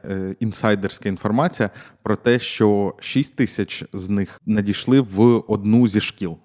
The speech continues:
Я не знаю, це перше місце, але, мабуть, враховуючи, що це більше двадцяти відсотків від загальної кількості заявок, то, мабуть, найбільше. Е, вам пропоную спробувати вгадати, в яку ж саме школу подало так багато людей заявки.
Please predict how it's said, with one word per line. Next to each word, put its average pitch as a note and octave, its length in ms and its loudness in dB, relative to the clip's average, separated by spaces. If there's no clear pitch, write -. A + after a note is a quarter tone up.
Я A2+ 140 2
не B2 120 4
знаю, F#2 280 -2
це G2+ 100 -8
перше C#3+ 420 0
місце, A2 500 0
але, G2+ 160 -2
мабуть, G2+ 360 0
враховуючи, G2+ 460 -2
що - 120 -20
це G2+ 120 -4
більше G2 360 -6
двадцяти G2 380 -4
відсотків F#2+ 540 -2
від F#2+ 180 -2
загальної G2 440 0
кількості F#2+ 480 -8
заявок, F#2 400 -4
то, G2+ 80 -4
мабуть, A2 320 0
найбільше. F#2 500 -8
Е, F#2+ 200 -4
вам C3 240 6
пропоную A2 460 2
спробувати G#2 680 0
вгадати, F#2+ 680 -2
в F2+ 60 -8
яку G2 300 -4
ж - 100 -14
саме G2 220 -6
школу A2+ 540 -2
подало G2 440 -2
так F#2 240 -6
багато F#2+ 300 -4
людей F#2 260 -2
заявки. F2+ 440 -6